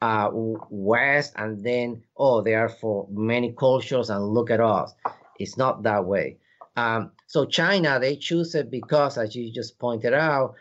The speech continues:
China showed from early on to be very good, particularly in agriculture,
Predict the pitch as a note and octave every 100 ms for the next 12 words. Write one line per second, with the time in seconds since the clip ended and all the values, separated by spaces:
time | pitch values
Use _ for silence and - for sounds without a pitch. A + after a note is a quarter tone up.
0 | _ _ - C#3 D3+ D#3 D3 - _ _
1 | _ _ _ - - - D#3+ D3+ B2+ A#2
2 | A#2+ _ A#2 A#2 B2+ C3+ C#3+ C#3 B2+ C3+
3 | A#2 A2 G#2+ - A#2 G2 G2+ C3 B2 A#2+
4 | A2+ A2+ _ _ A#2 A#2 D3+ D3+ C#3+ C#3+
5 | C#3+ - A2+ G2 C#3 B2+ B2+ B2 A2+ G#2
6 | G2 A2 G#2+ - - E2+ - -